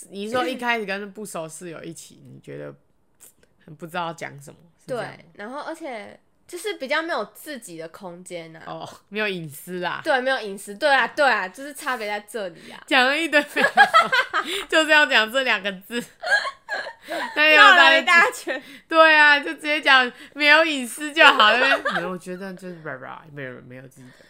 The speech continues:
Speaker 1: 空间。
Speaker 2: 我们在帮你前情提要一下啊。
Speaker 1: 但是我觉得，可是我觉得虽然尴尬，可是如果有不好的东西，他，他比较不会，不会比朋友来的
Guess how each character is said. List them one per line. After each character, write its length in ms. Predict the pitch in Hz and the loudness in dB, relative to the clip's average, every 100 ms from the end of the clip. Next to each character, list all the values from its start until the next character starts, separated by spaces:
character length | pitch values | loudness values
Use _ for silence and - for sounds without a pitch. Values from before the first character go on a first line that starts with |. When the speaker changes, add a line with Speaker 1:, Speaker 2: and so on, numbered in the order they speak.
| _ | _
Speaker 1:
空 100 | 139 | -18
间。 0 | |
Speaker 2:
我 80 | |
们 100 | 262 | -14
在 100 | 269 480 | -6 -2
帮 280 | 480 508 | 0 0
你 40 | 285 | -2
前 220 | 349 254 | -4 -4
情 240 | 330 320 | -4 -8
提 220 | 294 330 240 | -8 -10 -6
要 240 | 277 269 | -4 -4
一 80 | 247 | -6
下 200 | 277 247 | -10 -6
啊。 40 | |
Speaker 1:
但 140 | 240 403 | 0 0
是 80 | 440 | 0
我 160 | 320 | -2
觉 220 | 196 214 | -4 -8
得， 160 | 214 220 | -6 -6
可 200 | 214 214 | -4 -8
是 200 | 262 - _ _ _ _ | -8 -16 _ _ _ _
我 120 | 240 | -10
觉 120 | 240 | -6
得 80 | 330 | -6
虽 160 | 339 330 | -4 -4
然 120 | 262 | -4
尴 180 | 240 254 | -4 -4
尬， 160 | 269 240 | -4 -6
可 120 | 208 | -6
是 100 | 247 | -8
如 100 | 254 | -8
果 140 | 214 | -8
有 60 | 180 | -8
不 160 | 170 254 | -8 -10
好 180 | 156 | -8
的 80 | 139 | -10
东 120 | 160 | -10
西， 160 | 170 180 | -14 -16
他， 320 | 180 190 196 - _ _ _ | -14 -12 -12 -16 _ _ _
他 180 | 214 202 | -12 -12
比 80 | |
较 80 | 175 | -12
不 140 | 165 170 | -12 -10
会， 280 | 165 165 _ _ _ _ _ _ _ | -10 -12 _ _ _ _ _ _ _
不 140 | 190 | -10
会 260 | 208 190 170 | -8 -8 -12
比 200 | 160 147 | -18 -18
朋 220 | 156 147 | -16 -16
友 140 | 165 | -14
来 160 | 147 131 | -16 -16
的 180 | 139 | -16